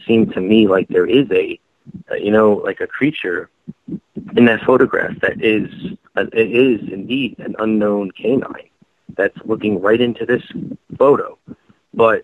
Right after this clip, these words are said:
it, you know, who knows? I mean, it's a good little science experiment to try if you wanna kinda reenact it and see if you get the result, like a Mythbuster.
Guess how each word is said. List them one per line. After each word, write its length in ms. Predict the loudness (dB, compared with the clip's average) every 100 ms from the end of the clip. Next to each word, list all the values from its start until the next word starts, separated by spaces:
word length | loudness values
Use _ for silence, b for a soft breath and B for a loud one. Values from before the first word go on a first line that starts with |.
| -6
it, 160 | -10
you 160 | -10 -8
know, 160 | -6 -4
who 160 | -4
knows? 340 | -2 0 -2 -4
I 60 |
mean, 320 | -8 -6 -6 -6
it's 160 | -6 -6
a 60 | -4
good 180 | -4
little 180 | -2 -4 -2
science 300 | 0 2 0
experiment 520 | -4 0 2 2 0
to 60 | -4
try 380 | -2 2 2
if 240 | 0 -4 -6
you 80 | -6
wanna 200 | -6 -4
kinda 300 | -4 -4 -4 -10 _ _ -14
reenact 560 | -4 -2 -2 -2 -4 -4
it 140 | -6
and 120 | -6 -8
see 160 | -6 -6
if 100 | -6
you 60 |
get 140 | -6 -6
the 80 | -6
result, 420 | 0 4 4 2 -2
like 160 | -4
a 40 | -2
Mythbuster. 800 | 0 0 -2 -12 -10 -6 -6